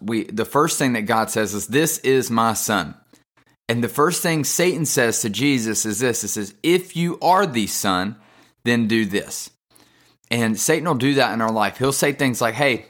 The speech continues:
since you're the son of God, since you're a daughter of God, then how come these bad things are happening? Why don't you just do this instead?" Or,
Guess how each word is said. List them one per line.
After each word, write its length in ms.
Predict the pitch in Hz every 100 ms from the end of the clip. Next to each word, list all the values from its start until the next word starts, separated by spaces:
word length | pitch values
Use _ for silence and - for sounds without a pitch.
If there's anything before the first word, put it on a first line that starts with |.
| -
since 260 | - 131
you're 100 | -
the 140 | 170 180
son 260 | - 127
of 120 | 131 117
God, 320 | 117 123 117
since 180 | 120 -
you're 80 |
a 60 | 147
daughter 320 | 110 101 120
of 100 | 131
God, 300 | 139 139 151 - - - - -
then 440 | 113 131 135 123 - -
how 260 | 131 135
come 680 | 160 170 143 139 135 131 -
these 240 | 107 120 107
bad 240 | 120 107
things 240 | 120 127
are 40 | 110
happening? 440 | 98 90 90 90
Why 200 | 92 110
don't 200 | 117 120
you 80 | 110
just 240 | 101 101
do 100 | 104
this 180 | 92 90
instead?" 480 | 98 87 - 98 87
Or, 140 | 82